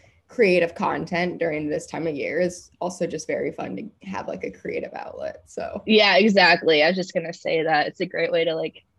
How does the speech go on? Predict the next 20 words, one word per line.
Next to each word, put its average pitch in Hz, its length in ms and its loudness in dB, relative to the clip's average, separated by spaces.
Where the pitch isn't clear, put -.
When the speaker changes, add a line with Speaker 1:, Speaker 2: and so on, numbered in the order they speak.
Speaker 2:
get 170 140 -4
your 175 160 2
creative 170 460 2
juices 175 460 -4
flowing, 180 560 2
and 165 260 0
Speaker 1:
Mm-hmm. 165 280 -6
Speaker 2:
especially 190 440 4
after 175 280 4
a 170 80 4
busy 165 380 2
wedding 156 340 -2
season 170 500 -2
where 160 120 0
sometimes 185 520 -10
you 170 80 -2
can 180 160 -4
feel 165 380 0
drained 170 600 4
from 190 320 -2